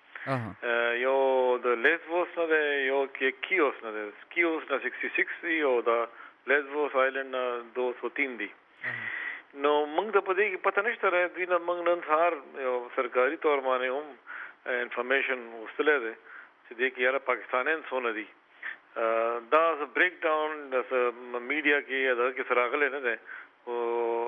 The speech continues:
Speaker 2: افیشلي موږ دوی نه تپوس کړی ده.
Speaker 1: نو، ډاکټر صاحب، دوی چې، اه، یعنی په میډیا کې خو دا رنګه راځي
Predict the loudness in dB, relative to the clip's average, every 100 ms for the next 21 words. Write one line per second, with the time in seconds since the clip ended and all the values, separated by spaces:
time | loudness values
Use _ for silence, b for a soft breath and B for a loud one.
0 | -2 -2 -2 -2 2 2 2 -4 -6 -6
1 | -2 -2 -2 -4 -4 -4 0 0 0 -10
2 | -12 B B B B _ _ -4 0 0
3 | 2 -2 2 2 2 -4 -2 2 4 4
4 | 0 -6 -2 -2 -2 -4 0 0 2 0
5 | -2 -4 0 0 2 2 2 2 2 2
6 | 0 0 -2 0 2 2 0 0 0 -2